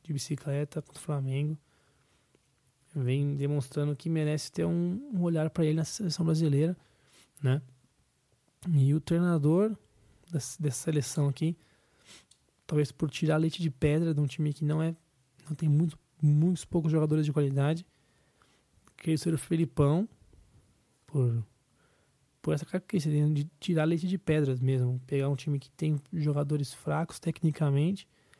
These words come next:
mas que ele consegue tirar leite, leite deles, colocar eles pra marcar, pra atacar, pra se defender, né?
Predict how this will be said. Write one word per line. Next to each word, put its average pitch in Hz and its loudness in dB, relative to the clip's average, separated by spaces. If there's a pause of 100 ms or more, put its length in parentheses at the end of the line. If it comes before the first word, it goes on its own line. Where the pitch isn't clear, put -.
(640)
mas 151 0
que 180 -2 (500)
ele 165 -2
consegue 170 -4
tirar 170 -2
leite, 160 -2
leite 165 0
deles, 151 0
colocar 156 -2
eles 156 -2
pra 160 -4
marcar, 147 -4
pra 147 -6
atacar, 147 -4
pra 151 -10
se - -10
defender, 143 -2 (600)
né? 143 -4